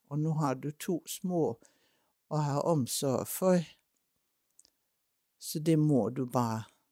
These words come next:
Og siden toogsytti har jeg brukt insulin. Eh, diabetes, det er en alvorlig sykdom.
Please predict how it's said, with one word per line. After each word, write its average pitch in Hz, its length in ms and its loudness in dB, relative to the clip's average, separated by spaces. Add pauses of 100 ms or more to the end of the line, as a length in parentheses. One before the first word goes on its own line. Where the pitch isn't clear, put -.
(800)
Og 143 100 -4
siden 139 360 2
toogsytti 131 720 -6
har 131 160 -4
jeg 135 280 -2 (100)
brukt 123 340 -6 (920)
insulin. 117 680 -4 (3000)
Eh, 123 480 -4 (360)
diabetes, 143 760 0
det 170 160 2
er 151 100 4
en 127 140 4
alvorlig 131 580 2
sykdom. 185 600 -2